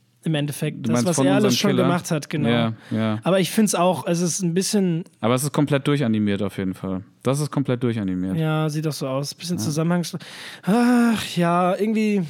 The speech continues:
Speaker 1: hm. Und dann fängt
Speaker 2: Also
Speaker 1: der Film
Speaker 2: ich,
Speaker 1: einfach an,
Speaker 2: ich, ich
Speaker 1: ja.
Speaker 2: find, ich find, an sich finde ich die Idee nicht schlecht.
Speaker 1: Und was
Speaker 2: Es
Speaker 1: ist das erste Bild,
Speaker 2: aber
Speaker 1: by
Speaker 2: es
Speaker 1: the
Speaker 2: war
Speaker 1: way?
Speaker 2: so super lange.
Speaker 1: Das waren so Latten, die da halt so rumliegen. Ich
Speaker 2: Ja,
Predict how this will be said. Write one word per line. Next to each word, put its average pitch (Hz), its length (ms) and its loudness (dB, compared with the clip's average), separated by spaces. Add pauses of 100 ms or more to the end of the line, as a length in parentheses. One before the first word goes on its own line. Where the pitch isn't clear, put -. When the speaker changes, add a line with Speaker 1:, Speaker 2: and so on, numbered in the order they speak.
(240)
Speaker 1:
hm. 165 300 0 (1600)
Und - 100 2
dann 190 100 4
fängt 220 160 2
Speaker 2:
Also 143 100 4
Speaker 1:
der 220 60 4
Film 240 180 4
Speaker 2:
ich, 233 60 6
Speaker 1:
einfach 202 180 2
an, 180 140 4
Speaker 2:
ich, - 80 2
ich 180 160 2
Speaker 1:
ja. 165 60 2
Speaker 2:
find, 190 200 2
ich - 100 0
find, 220 180 2
an 147 160 2
sich 196 160 0
finde 185 160 2
ich 156 60 -2
die 165 140 0
Idee 147 220 2
nicht 147 180 0
schlecht. - 560 -2 (120)
Speaker 1:
Und 170 100 -2
was 247 120 2
Speaker 2:
Es 294 60 0
Speaker 1:
ist 285 80 -2
das 240 120 0
erste 240 340 0
Bild, 180 320 2
Speaker 2:
aber 113 120 4
Speaker 1:
by - 40 4
Speaker 2:
es 175 60 2
Speaker 1:
the 185 60 4
Speaker 2:
war 135 120 4
Speaker 1:
way? 156 160 2
Speaker 2:
so 147 60 0
super 131 400 2
lange. 107 280 2
Speaker 1:
Das 147 120 2
waren 214 180 4
so 196 100 2
Latten, 240 540 0
die 208 100 0
da 190 140 2
halt 185 160 0
so 190 100 0
rumliegen. 185 580 0
Ich 147 180 -6
Speaker 2:
Ja, 113 160 0